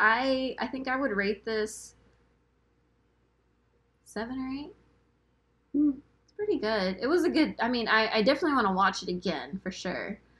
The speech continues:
Speaker 1: But it's not ten because I just, I just don't like, just don't like Thanos.
Speaker 2: Um, I think it's definitely the best of all of the Avengers movies.
Speaker 1: Uh,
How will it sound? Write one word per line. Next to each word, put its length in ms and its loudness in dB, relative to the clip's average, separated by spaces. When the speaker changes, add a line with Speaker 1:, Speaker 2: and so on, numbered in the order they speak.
Speaker 1:
But 100 2
it's 160 0
not 280 4
ten 440 0
because 800 -4
I 80 -8
just, 220 -10
I 40 -14
just 140 -14
don't 140 -10
like, 140 -8
just 140 -20
don't 100 -12
like 160 -12
Thanos. 440 -8
Speaker 2:
Um, 640 6
I 160 8
think 280 4
it's 160 0
definitely 600 6
the 180 0
best 540 0
of 260 2
all 240 2
of 140 0
the 100 2
Avengers 520 0
movies. 460 0
Speaker 1:
Uh, 360 -8